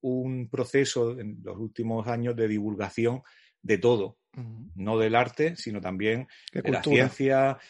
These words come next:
Speaker 1: de la cultu-, de todo, ¿no? Eh, vivimos la, también, eh, una de las cosas buenas, porque no todo, la tecnología no todo, no todo <laughs> lo lleva a, al lado oscuro, ¿no? Una de las cosas buenas de,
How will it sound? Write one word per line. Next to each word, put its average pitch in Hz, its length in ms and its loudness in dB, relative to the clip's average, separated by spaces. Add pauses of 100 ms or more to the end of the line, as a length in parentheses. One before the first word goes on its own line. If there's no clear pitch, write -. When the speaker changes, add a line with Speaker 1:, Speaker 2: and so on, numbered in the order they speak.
(180)
Speaker 1:
de 113 160 0
la 107 160 2
cultu-, 110 420 -4
de 120 140 0
todo, 139 320 6
¿no? 139 200 -2
Eh, 110 100 -2
vivimos 117 420 -2
la, 131 200 -6
también, 117 460 2
eh, 113 220 0
una 117 180 0
de 117 60 2
las 110 100 -2
cosas 120 260 -4
buenas, 131 300 -2
porque 107 180 -8
no 107 140 -4
todo, 113 400 -2
la 110 220 -8
tecnología 107 440 -6
no 107 120 -8
todo, 110 600 -8
no 110 120 -8
todo 110 320 0
<laughs> - 40 -12
lo 117 180 0
lleva 113 360 4 (400)
a, 113 420 -2 (120)
al 110 140 -6
lado 113 260 2 (120)
oscuro, 147 440 -4
¿no? 147 160 -10
Una 117 160 -2
de 117 80 0
las 117 100 -2
cosas 123 280 -6 (120)
buenas 123 300 2
de, 123 300 2